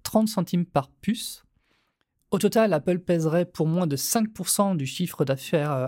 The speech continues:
annuel d'A R M au travers de cet accord. C'est moitié moins environ que les deux, euh, grands clients que sont Qualcomm et Mediatek. Alors, A R M, euh, vu cette situation, aurait tenté, euh, régulièrement de renégocier les termes du contrat,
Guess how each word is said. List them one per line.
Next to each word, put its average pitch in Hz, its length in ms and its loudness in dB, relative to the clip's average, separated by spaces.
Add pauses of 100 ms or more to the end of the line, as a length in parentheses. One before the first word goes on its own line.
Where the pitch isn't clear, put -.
annuel 165 260 2
d'A 135 240 0
R 151 60 2
M 220 180 -4 (540)
au - 60 -14
travers 139 280 0
de 135 60 0
cet 135 180 -2
accord. 170 460 -2 (460)
C'est - 220 0
moitié 180 600 2
moins 185 580 0
environ 143 460 0
que 139 160 -4
les 120 100 -2
deux, 160 580 0
euh, 135 300 -2
grands 143 220 -2
clients 156 400 -2
que - 100 -10
sont 131 180 -2
Qualcomm 135 380 -2
et 135 60 -2
Mediatek. 127 580 -4 (880)
Alors, - 240 -2
A 160 200 0
R 170 100 0
M, 170 200 0
euh, 123 400 -2
vu 131 140 -4
cette 147 160 -2
situation, 160 640 0
aurait 131 160 0
tenté, 190 800 0
euh, 123 320 -2
régulièrement 170 580 0
de 139 60 -2
renégocier 135 500 0
les 135 120 0
termes 131 180 0
du 127 80 -6
contrat, 175 380 -2